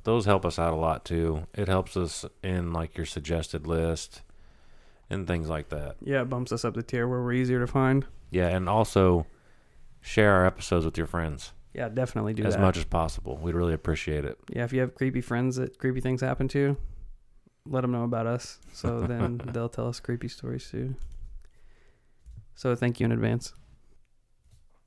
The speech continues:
Speaker 1: All right, so before we talk about the, uh, the U F O series that happened here in Illinois and across the world, apparently, um, we're gonna go ahead and play a call from Sarah.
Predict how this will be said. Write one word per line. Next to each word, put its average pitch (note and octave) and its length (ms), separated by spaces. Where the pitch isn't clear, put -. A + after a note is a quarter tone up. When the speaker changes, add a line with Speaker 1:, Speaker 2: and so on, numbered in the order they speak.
Speaker 1:
All G#2 100
right, F2+ 180
so F2+ 160
before A2 280
we G#2 120
talk F2+ 280
about E2 440
the, E2 400
uh, D2 240
the F2 100
U F2+ 200
F D#2+ 140
O F2+ 140
series D#2+ 480
that D2 200
happened D#2+ 360
here D2+ 240
in D2+ 100
Illinois D2+ 540
and E2 140
across D2+ 360
the D2+ 120
world, D2+ 280
apparently, D2+ 540
um, F2+ 540
we're G2 120
gonna G#2+ 160
go G#2 80
ahead G#2 120
and G2+ 100
play G2 180
a - 20
call G#2 400
from E2+ 420
Sarah. F2+ 400